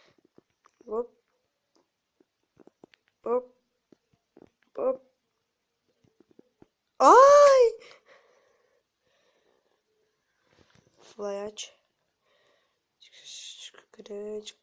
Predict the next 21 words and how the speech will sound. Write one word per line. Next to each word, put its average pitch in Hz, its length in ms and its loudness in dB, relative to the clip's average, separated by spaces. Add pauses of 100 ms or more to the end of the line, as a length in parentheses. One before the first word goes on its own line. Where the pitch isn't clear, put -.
(140)
yukarı, 202 520 -16
çık - 240 -20
yukarı. 202 480 -20 (1500)
Ben 233 200 -10
diyorum 247 320 -6
bu 233 120 -12
bölümde 240 340 -6
bunu 226 180 -10
bitireceğiz. 202 640 -16 (1800)
Fly 196 400 -16
kapa. 208 540 -14 (2500)
Şimdi. 220 480 -12 (880)
O, 214 60 -10 (580)
o, 220 340 -10
piti 214 320 -16
piti, 233 520 -10
karameli 233 440 -10
sepeti, 196 460 -16
terazi, 196 460 -16
lastik, 196 420 -20
jimnastik. 196 580 -18